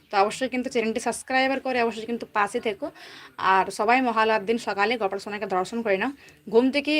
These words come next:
উঠ-, মানে ও ঘুমাচ্ছে, আমি ঘুমাচ্ছি, আর মা আজকে সকালেই কিন্তু মহালয়াটা লাগাইছে। তো তখন আমাদের আজকের দিনটা শুরু হয়েছে মহালয়ার আর কি মানে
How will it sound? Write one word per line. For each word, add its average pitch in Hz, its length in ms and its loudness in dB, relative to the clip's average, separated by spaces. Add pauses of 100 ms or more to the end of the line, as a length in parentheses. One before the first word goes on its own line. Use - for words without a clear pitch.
(140)
উঠ-, 233 240 -4
মানে 220 160 0 (460)
ও - 20 6 (140)
ঘুমাচ্ছে, 269 400 0 (180)
আমি 233 200 2
ঘুমাচ্ছি, 262 360 -4 (540)
আর 190 180 8 (160)
মা 226 100 4 (120)
আজকে 226 200 -4 (100)
সকালেই 254 400 2
কিন্তু 269 160 -4 (100)
মহালয়াটা 262 520 2
লাগাইছে। 254 340 2 (120)
তো 247 60 -2 (560)
তখন 220 300 -2
আমাদের 240 260 4
আজকের 220 300 -6
দিনটা 240 280 0
শুরু 247 200 -2
হয়েছে 233 220 0 (120)
মহালয়ার 220 520 4
আর 202 160 -2
কি 214 100 -8 (140)
মানে 196 180 -2